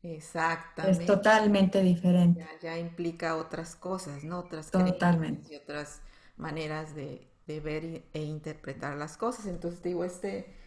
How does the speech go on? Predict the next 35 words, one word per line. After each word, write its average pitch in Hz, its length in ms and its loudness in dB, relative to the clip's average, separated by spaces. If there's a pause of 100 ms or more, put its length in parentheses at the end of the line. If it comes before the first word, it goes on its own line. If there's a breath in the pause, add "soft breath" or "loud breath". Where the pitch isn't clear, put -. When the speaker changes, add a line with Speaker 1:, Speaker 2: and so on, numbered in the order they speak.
(140 soft breath)
Speaker 1:
punto 202 300 -2
se 240 140 -4
me 202 140 -4
quedó 170 200 -2
a 180 60 -2
mí 202 180 -4
súper 226 520 -2
grabado 185 680 0
y 196 240 -6
lo 165 200 -2
pongo 196 260 -2
mucho 220 280 -4
en 214 100 -4
práctica 185 600 -6 (380)
cuando 170 280 -2
hago 175 180 0
mis 185 140 -6
sesiones 180 760 -6
o 170 100 -2
estoy 175 280 0
teniendo 180 400 -4
una 180 180 -2
conversación 160 680 -8
con 165 220 -8
alguien. 170 340 -8 (560 soft breath)
Speaker 2:
Sí. 190 560 2 (100)
Speaker 1:
Y, 160 80 -16
y 175 40 -14
te - 140 -8
digo 180 260 -2
que - 80 -6
he 170 40 -4
tenido 180 320 -6
esas 190 280 -6
reacciones 180 880 -4